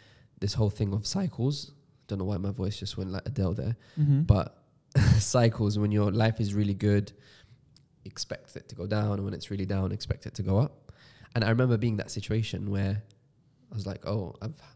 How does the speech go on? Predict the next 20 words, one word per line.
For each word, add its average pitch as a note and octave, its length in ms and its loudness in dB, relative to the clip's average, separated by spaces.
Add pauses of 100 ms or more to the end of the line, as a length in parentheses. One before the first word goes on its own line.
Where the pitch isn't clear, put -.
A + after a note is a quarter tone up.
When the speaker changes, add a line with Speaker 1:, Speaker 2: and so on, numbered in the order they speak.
(220)
Speaker 1:
pretty E2+ 180 -10
much - 120 -16
had G#2 180 -6
everything." A2 380 -2 (840)
Um, G2 720 0 (280)
and G2 640 0 (1400)
it's G2 100 -4
scary, G2 380 -2
bro. - 320 -8 (680)
'Cause G#2 140 2
I G#2 60 6
remember, A2 340 4
like, F#2 320 -4 (100)
after A#2+ 320 2
that, F#2 240 -2 (640)
I G#2+ 40 -2
remember G#2+ 260 6
wanting G#2 400 2
something G2 420 -6 (140)
really, G2 440 -2